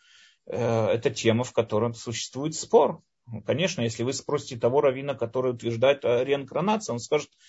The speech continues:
что это очень большой спор, говорит, что реинкарнация неверна. Если вы спросите Рав Саадия Гаона, он скажет, что это очень большой грех верить в реинкарнацию.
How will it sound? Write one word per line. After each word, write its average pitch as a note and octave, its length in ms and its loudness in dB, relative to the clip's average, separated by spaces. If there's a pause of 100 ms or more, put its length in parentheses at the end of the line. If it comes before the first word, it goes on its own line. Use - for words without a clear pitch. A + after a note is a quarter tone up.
(160)
что - 140 2
это B2+ 140 4
очень D3+ 260 2
большой C#3+ 380 2
спор, F#3+ 420 8
говорит, B2+ 340 2
что C3 300 2
реинкарнация B2+ 640 -2
неверна. A#2 480 -2 (400)
Если A#2 240 -2
вы C#3 100 -4
спросите C#3+ 480 0
Рав B2+ 160 4
Саадия C#3+ 340 4
Гаона, D#3 500 6
он C#3 80 -2
скажет, C#3+ 320 0
что - 140 0
это C3+ 140 0
очень C3 240 -2
большой A#2+ 300 -2
грех B2 240 -4
верить A#2 340 -2
в G2+ 60 -12
реинкарнацию. G2 640 -12